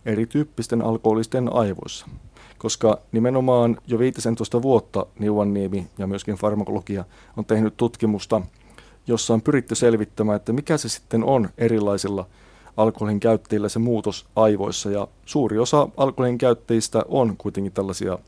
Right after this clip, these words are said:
äm, sangen tyypillisiä suomalaisia,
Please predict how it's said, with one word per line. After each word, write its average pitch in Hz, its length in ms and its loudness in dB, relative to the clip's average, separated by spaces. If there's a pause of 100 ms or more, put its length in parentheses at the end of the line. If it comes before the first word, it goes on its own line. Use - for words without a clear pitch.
(920)
äm, 107 500 2 (280)
sangen 147 560 2 (500)
tyypillisiä 127 580 4
suomalaisia, 107 800 4